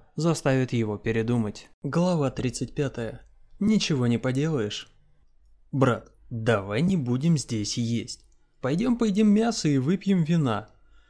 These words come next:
Гарольд говорил с Хаггардом на языке орков. Если Хаггард сейчас здесь поест, то потом с ним некому будет пить.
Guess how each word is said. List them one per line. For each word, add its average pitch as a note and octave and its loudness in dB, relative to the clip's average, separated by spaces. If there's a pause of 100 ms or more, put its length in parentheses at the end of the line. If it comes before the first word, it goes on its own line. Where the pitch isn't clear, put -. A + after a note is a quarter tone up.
(260)
Гарольд B2 0
говорил C3+ -2
с - -10
Хаггардом B2 -2
на E3+ 2
языке D#3+ 0
орков. B2 -4 (320)
Если C3+ -2
Хаггард A2 -2
сейчас D3+ -2
здесь A#2 -2
поест, A#2+ -2 (160)
то C3+ 0
потом C3 -2
с - -14
ним D#3 0
некому F3+ 0
будет G3+ 0
пить. - -2